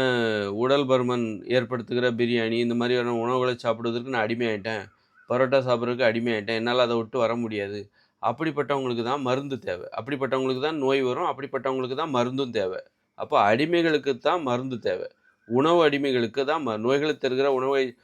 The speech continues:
உணவுகளுக்கு அடிமையாக கிடக்குறாங்களா, அவங்களுக்கு தான் மருந்து தேவை. அ, ஆரோக்கியமானவங்களுக்கு,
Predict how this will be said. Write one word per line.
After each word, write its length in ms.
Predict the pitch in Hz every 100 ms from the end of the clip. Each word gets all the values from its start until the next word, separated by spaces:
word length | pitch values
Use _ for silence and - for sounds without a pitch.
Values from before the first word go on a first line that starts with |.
| _ _ _ - 120 120
உணவுகளுக்கு 460 | 135 151 147 143
அடிமையாக 380 | 127 127 147 139
கிடக்குறாங்களா, 520 | 127 117 113 110 117 151 117
அவங்களுக்கு 380 | 139 147 139
தான் 180 | 151 147
மருந்து 280 | 120 127 123
தேவை. 280 | 107 87 - - _ _ _ _ _ _ _ _ _ _ _ _ -
அ, 80 | 117 113 104
ஆரோக்கியமானவங்களுக்கு, 840 | 131 156 143 147 139 135 127 123